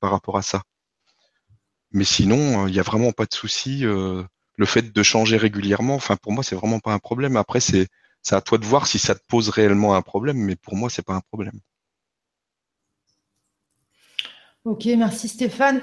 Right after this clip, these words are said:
Speaker 2: <clears throat> Euh, ouais, ce que je peux te dire, Anne, c'est que cette idée qu'on doit avoir un seul travail sur toute une vie, c'est la même idée qu'on doit avoir un seul chéri sur toute une vie.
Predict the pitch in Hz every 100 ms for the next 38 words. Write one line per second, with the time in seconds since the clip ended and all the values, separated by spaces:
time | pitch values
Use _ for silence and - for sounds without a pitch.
0 | - - 220 - 226 202 - 202 196 202
1 | 196 196 - - - 220 233 240 - 220
2 | 220 226 208 254 240 226 247 254 247 214
3 | 208 214 202 196 196 190 190 - - _
4 | _ - 226 214 - 226 202 247 277 277
5 | - 214 208 196 196 220 220 220 - 233
6 | 226 254 240 220 - 214 220 226 220 -
7 | 202 - 214 - 214 202 202 285 311 -
8 | - _ - 208 208 233 233 226 214 247
9 | 247 226 226 208 196 202 202 196 214 208
10 | 214 214 233 208 - 220 214 220 190 -
11 | 196 208 196 196 302